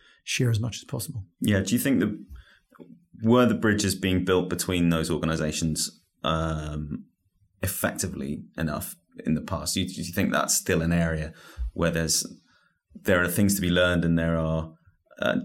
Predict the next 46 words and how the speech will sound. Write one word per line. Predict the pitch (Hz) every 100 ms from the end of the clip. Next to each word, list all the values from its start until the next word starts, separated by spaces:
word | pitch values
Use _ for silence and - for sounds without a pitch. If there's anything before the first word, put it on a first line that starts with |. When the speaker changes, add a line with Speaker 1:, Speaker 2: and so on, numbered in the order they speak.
| - -
Speaker 2:
structures | - 131 - 98
to | 90
be | 87
built, | 80 - -
Speaker 1:
I | -
th-, |
Speaker 2:
basically? | 240 226
Speaker 1:
I | -
think | 202 -
so. | 123 123
I |
think | 147 139
there's | 196 -
still | 143
a | 120
journey | 107 127 117
to | 117
be, | 110 110 110
to | -
be | 117 117
done | 113 113 101
by, | 113 110 113
by, | 110 113 110 113 110 -
you | 190
know, | 110 110 -
in, | 131 -
in | 120
the | 110
whole | 104 113
area | 120
of | 123
concussion. | 135 110 95 113
It's | 135
not | 127 120
an | 113
area | 120 120 117 113 - - - - _ _
that | - -
there's | 120 101
been | 123 113
an | 113
incredible | 113 - 139 123 113
amount | 113 113
of | 110
certain | - 131 120 123
information | 110 107 113 131 - 143
about. | 139 180